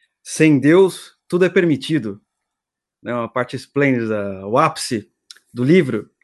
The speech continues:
E eu tava pensando que, hoje em dia, as leis, é, a gente não sabe exatamente,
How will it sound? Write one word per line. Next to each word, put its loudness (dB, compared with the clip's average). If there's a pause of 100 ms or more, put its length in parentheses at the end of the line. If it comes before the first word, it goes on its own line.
(380)
E 0
eu 2
tava 4
pensando 2
que, 0 (420)
hoje 2
em 2
dia, 4
as 0
leis, 2 (640)
é, 2
a -2
gente -4
não -4
sabe 0
exatamente, -2